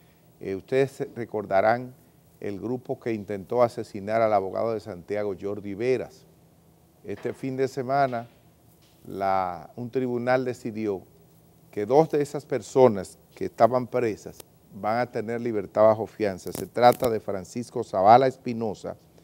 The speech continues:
y de José Ferreras del Castillo. Esos señores eran policías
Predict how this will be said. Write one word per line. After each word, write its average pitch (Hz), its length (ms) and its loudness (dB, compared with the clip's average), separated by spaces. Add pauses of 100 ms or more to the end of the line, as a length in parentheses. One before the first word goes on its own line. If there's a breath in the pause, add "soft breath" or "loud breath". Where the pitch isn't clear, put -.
(420 soft breath)
y 139 340 2
de 117 180 2
José 135 540 2
Ferreras 113 680 4
del 104 180 -4
Castillo. 92 640 -4 (720 soft breath)
Esos - 480 -10
señores 131 440 0
eran 135 180 2
policías 101 760 -10